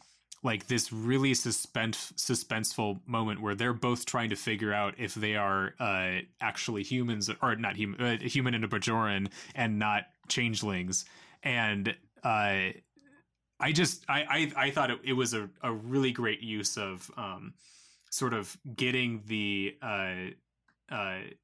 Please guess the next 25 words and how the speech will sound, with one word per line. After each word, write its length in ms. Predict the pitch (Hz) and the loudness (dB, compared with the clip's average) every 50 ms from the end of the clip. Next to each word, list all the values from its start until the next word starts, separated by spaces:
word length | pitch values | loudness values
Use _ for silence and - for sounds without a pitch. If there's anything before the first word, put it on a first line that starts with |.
| _ _ _ _ _ _ 151 127 | _ _ _ _ _ _ -4 -2
getting 240 | 139 139 135 135 | 0 2 2 2
some 160 | 123 - 143 131 | 0 0 0 0
of, 120 | 123 107 | 0 2
like, 180 | 117 107 104 - | 0 0 2 2
that 200 | 127 120 - 117 | 0 0 0 -2
lore 400 | 110 113 117 117 117 113 110 104 | -2 0 2 4 4 4 2 2
and 100 | 101 104 | 0 -2
storyline 960 | - - - 127 120 117 117 113 110 110 107 101 101 98 98 95 95 92 - | -2 0 0 2 2 4 4 2 2 2 2 2 2 0 0 -2 -2 -4 -4
type 220 | - 117 107 95 - | -2 -2 -2 0 -2
stuff 280 | - - 110 98 - - | 0 0 0 -2 0 0
out 140 | 120 113 107 | 0 0 0
of 60 | 101 | 0
the 80 | 104 101 | 0 0
way 400 | 98 104 98 101 98 95 95 - - - - - - - | 0 0 0 0 0 -2 -4 -6 -10 -18 -20 -20 -18 -12
while 460 | - 107 110 113 113 113 113 113 107 | -4 0 2 2 4 4 2 2 0
th-, 180 | 101 120 - - | -2 -4 -4 -2
getting 240 | 120 120 117 113 107 | 0 0 0 2 0
the 80 | 104 | -2
character 400 | - - - 113 110 101 - 113 | -2 0 0 0 0 2 0 -2
pieces, 480 | 98 - - 113 101 - 113 101 - 117 | -2 0 0 0 0 0 0 -2 -2 -2
uh, 140 | 104 104 101 - - | -2 -2 -4 -4 -2
pieces 380 | - 120 104 - 117 107 98 | 0 2 2 2 0 0 0
in, 260 | 104 101 101 101 101 110 - - 113 | 0 0 0 -2 -4 -6 -10 -12 -4
w-, 200 | 110 117 117 - _ _ | -2 -2 -4 -4 _ _
but 180 | - 127 123 | 0 0 0